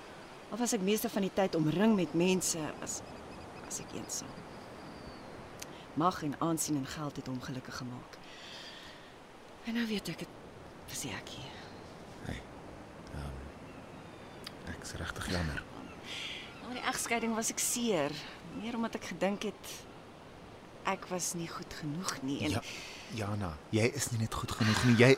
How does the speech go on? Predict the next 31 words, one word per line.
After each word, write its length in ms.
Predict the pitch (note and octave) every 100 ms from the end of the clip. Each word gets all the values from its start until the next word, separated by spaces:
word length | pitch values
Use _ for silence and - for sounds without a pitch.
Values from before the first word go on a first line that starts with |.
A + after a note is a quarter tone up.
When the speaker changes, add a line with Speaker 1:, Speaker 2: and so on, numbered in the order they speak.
| -
Speaker 2:
is 160 | -
by 160 | - C3
verre 520 | - - F#3+ D3 D3+
meer 240 | B2 A#2 G#2+
as 140 | F#2+
dit. 280 | - F2+ -
Speaker 1:
Ek 100 | - G3
wil 160 | A3 A#3+
nie 120 | A#3+
nou 120 | A3+
sit 280 | - G#3+ G3+
en 100 | F3+
darms 340 | D3+ D#3+ F#3 D3+
ryg 280 | D3+ D#3+
nie, 80 | F#3+
maar 180 | F#3 F#3 - - - -
ek 100 | A#3
wil 100 | C4
hê 180 | A#3+ C4+
jy 60 | A#3+
moet 180 | A3 F3 D#3
weet 260 | F#3+ G3+ F3+
waaraan 220 | F3+ F3+
ek 180 | - -
my 260 | E3+ F3 F3 - - - - - - -
nie 200 | A3 B3+
wil 160 | A3+
begewe 480 | G3+ - G#3 G#3+ F3+
nie. 140 | D#3 D#3+
Speaker 2:
Ek 160 | G3+
luister. 500 | A#3 D#4 D#4 D#3 F#2+